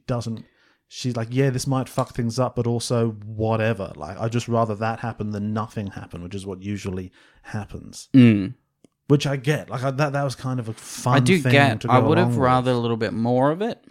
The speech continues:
Speaker 2: to make her seem more destructive and in, and
Speaker 1: Yeah.
Speaker 2: give her a purpose for being that way.
Speaker 1: Yeah.
Speaker 2: Instead of it just being, she's just a little bit destructive.
Speaker 1: Yeah,
Speaker 2: Like,
Speaker 1: like
Speaker 2: she
Speaker 1: her
Speaker 2: should have had a moment. She had no moments in the film where she yelled at anybody.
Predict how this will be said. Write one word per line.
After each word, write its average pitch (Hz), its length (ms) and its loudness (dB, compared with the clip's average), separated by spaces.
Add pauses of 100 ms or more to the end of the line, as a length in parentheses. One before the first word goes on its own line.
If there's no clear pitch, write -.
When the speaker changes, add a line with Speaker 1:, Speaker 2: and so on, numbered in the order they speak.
(440)
Speaker 2:
to 113 100 -2
make 113 240 -2
her 113 220 0
seem 120 520 2
more 117 160 4
destructive 113 800 -4
and 110 320 -4
in, 110 380 -2
and 135 120 2
Speaker 1:
Yeah. 127 120 4
Speaker 2:
give 117 100 2
her 117 160 2
a 113 80 -2
purpose 110 420 0
for - 120 -10
being 113 320 -2
that 101 180 -6
way. 101 280 -6
Speaker 1:
Yeah. 110 360 2
Speaker 2:
Instead 107 320 -4
of 110 80 -6
it 107 60 -8
just 107 260 -8
being, 107 380 -6 (340)
she's - 220 -10
just - 240 -12
a - 20 -14
little 101 160 -10
bit - 140 -14
destructive. - 560 -14 (300)
Speaker 1:
Yeah, 143 300 4
Speaker 2:
Like, 110 100 -6
Speaker 1:
like 143 140 2
Speaker 2:
she 139 120 4
Speaker 1:
her 175 60 6
Speaker 2:
should 139 180 4
have 113 340 -2
had 120 220 2
a 120 40 4
moment. 123 380 2
She 151 200 0
had 170 180 0
no 165 180 2
moments 147 380 2
in 117 100 -2
the 120 80 -2
film 110 380 -4
where 110 120 -2
she 113 180 -6
yelled 107 420 -4
at - 60 -8
anybody. - 520 -12